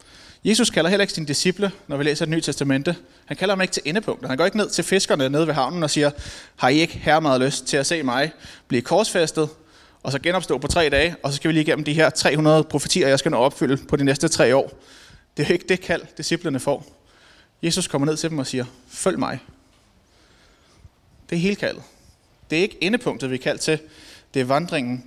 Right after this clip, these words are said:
det er rejsen, det er processet, processen. Gud kalder, eller Jesus kalder sine disciple til at være i relation med ham, til at snakke med ham, til at gå sammen med ham og til at blive oplært af ham.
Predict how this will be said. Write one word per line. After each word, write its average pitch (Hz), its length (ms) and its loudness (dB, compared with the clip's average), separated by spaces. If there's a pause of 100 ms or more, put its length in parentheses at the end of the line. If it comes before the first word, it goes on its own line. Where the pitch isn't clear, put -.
det 139 60 -2
er 135 100 -2
rejsen, 147 420 -4 (340)
det 135 100 -2
er - 40 -20
processet, 139 500 0 (280)
processen. 147 520 -2 (1400)
Gud 170 160 2
kalder, 147 280 2
eller 123 120 -2
Jesus 143 360 -2
kalder 160 320 0
sine 143 180 -8
disciple 160 320 -4
til - 120 -2
at 135 60 0
være 123 100 0
i - 20 -4
relation 113 460 -4
med 120 100 -2
ham, 123 180 -4
til - 160 -6
at 123 80 -2
snakke 175 420 0
med 131 60 0
ham, 117 120 -2
til - 120 -2
at 135 100 -2
gå 190 180 -2
sammen 123 220 0
med 113 80 0
ham 127 120 2
og 120 80 -4
til 135 80 -2
at 135 60 -2
blive - 180 -8
oplært 143 340 -2
af 92 100 -4
ham. 123 140 -8